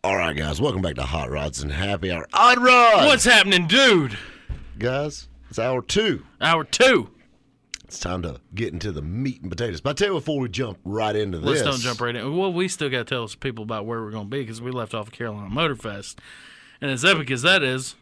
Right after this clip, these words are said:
Speaker 2: our year's not over.
Speaker 1: No, sir.
Speaker 2: So, let me c-, gain myself here from this long break. I took a nap. It was great.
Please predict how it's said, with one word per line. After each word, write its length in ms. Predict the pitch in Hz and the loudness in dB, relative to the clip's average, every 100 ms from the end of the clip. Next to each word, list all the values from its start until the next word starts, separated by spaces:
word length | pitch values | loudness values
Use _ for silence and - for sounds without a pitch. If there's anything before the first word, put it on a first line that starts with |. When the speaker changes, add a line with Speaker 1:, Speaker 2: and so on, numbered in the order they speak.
| _ - | _ -4
Speaker 2:
our 100 | 226 | 0
year's 240 | 180 156 | 2 0
not 160 | 170 202 | 2 2
over. 300 | 233 196 98 _ - | 2 0 -6 _ -10
Speaker 1:
No, 180 | 120 135 | -4 -4
sir. 340 | - 160 92 - _ _ _ _ _ _ _ _ - | -4 -6 -8 -12 _ _ _ _ _ _ _ _ -8
Speaker 2:
So, 560 | - - 339 190 113 - - - _ | 0 4 4 4 -2 -10 -18 -20 _
let 100 | 165 | -8
me 380 | 131 113 113 107 - _ _ - | -6 -6 -8 -12 -16 _ _ -12
c-, 160 | 147 123 | -10 -8
gain 320 | 127 131 123 | -4 -4 -4
myself 480 | 117 110 - 117 123 | -6 -8 -10 -10 -10
here 160 | 127 | -12
from 180 | 127 120 | -12 -12
this 140 | 107 107 | -12 -10
long 260 | 110 113 | -10 -10
break. 340 | 110 113 135 151 | -12 -10 -8 -8
I 60 | |
took 220 | 110 113 | -10 -10
a 20 | 101 | -10
nap. 480 | 110 113 139 - _ - - _ | -10 -8 -10 -12 _ -20 -20 _
It 60 | - | -20
was 120 | - | -16
great. 380 | - 123 156 170 | -12 -8 -8 -12